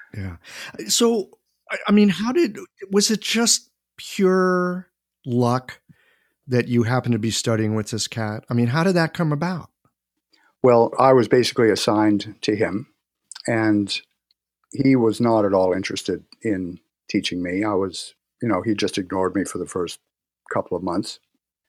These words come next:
Speaker 2: until I did exactly the right thing, which was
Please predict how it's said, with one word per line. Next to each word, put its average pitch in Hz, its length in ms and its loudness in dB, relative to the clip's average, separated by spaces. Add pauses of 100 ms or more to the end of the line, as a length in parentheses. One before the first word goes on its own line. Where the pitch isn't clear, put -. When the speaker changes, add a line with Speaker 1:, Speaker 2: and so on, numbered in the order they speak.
(400)
Speaker 2:
until 143 600 4
I 117 100 2
did 113 240 2
exactly 107 500 -2
the 101 80 -2
right 98 240 2
thing, 127 300 2
which 117 220 -2
was 123 320 2